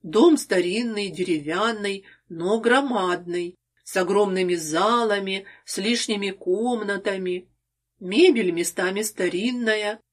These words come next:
добродушие старинное, а люди молодые, с понятиями также молодыми и с доброжелательством вполне русским. Тут отдохнул не только физически, а всей душой.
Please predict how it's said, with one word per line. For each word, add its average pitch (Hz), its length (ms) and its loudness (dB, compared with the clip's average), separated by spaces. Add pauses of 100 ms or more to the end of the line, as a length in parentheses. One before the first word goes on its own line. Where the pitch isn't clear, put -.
(140)
добродушие 208 920 4
старинное, 220 1040 -2 (260)
а 208 160 4
люди 277 320 8
молодые, 202 760 4
с - 100 -4
понятиями 180 720 0
также 175 480 -2
молодыми 196 800 0 (140)
и 381 200 8
с 311 60 4
доброжелательством 233 1300 4
вполне 170 580 -2
русским. - 720 -4 (640)
Тут 440 240 8
отдохнул 240 680 2
не 175 140 -2
только 269 440 4
физически, 202 1000 -4 (300)
а 180 240 2
всей 165 400 0
душой. 151 680 -6